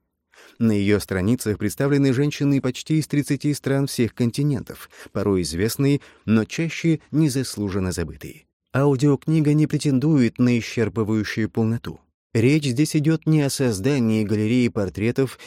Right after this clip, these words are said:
и не о составлении списка лучших из лучших. Пришлось сделать выбор — остановиться на наиболее показательных историях, на тех моментах, которые вдохновляют и заставляют задуматься.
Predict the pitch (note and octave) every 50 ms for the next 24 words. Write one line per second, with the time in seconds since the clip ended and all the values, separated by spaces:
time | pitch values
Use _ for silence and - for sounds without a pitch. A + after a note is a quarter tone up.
0 | - - B2+ C3 C3 C#3 C#3 C3+ B2+ - C#3+ C3+ - - C3+ A#2+ G#2+ B2 C3 C3+
1 | C3+ C3 C3+ B2 - - - A2+ G#2 - - - B2+ B2 A#2 A2+ G#2+ G2 - -
2 | A#2+ - - C3+ C3 C#3+ D3+ C#3 - - - - - - - _ _ _ _ _
3 | _ _ _ _ - - A#2+ A#2+ G#2 - - G#2 G2+ G2+ F#2 F2+ F2 F2+ F2+ F2
4 | F#2 E2+ - A2 C#3+ B2+ D#2+ D#2+ - - - _ _ _ _ _ - G2 F#2+ -
5 | - A2 A2+ A#2+ C3 D#3+ D#3 - - D3 C#3+ C#3 C#3 C#3+ C#3 C3 A2+ B2+ D3 D3
6 | D3 D3 D3 - C#3+ B2+ C#3 B2 D3 C#3+ - C#3+ C#3 C3 - - A2 F#2+ - -
7 | A#2 B2 B2+ C#3 C#3+ C3 - - _ - - _ _ - A2 A2+ G#2 - D#3 D#3+
8 | - - C3 B2+ A#2+ A2+ A#2 C3 C#3 D3+ B2+ D#3 D3+ - - D3 - D3+ D#3 D#3
9 | C#3+ B2+ C3 C#3 - - B2+ A#2 G#2+ F#2 F2+ F#2 G2+ G#2+ A2+ A#2 - - - -
10 | - - - B2+ G#2 G#2+ A#2 G2+ - - G#2+ F#2 F2+ F#2 F2+ F#2 E2 E2 A2+ B2
11 | C#3 - - - - -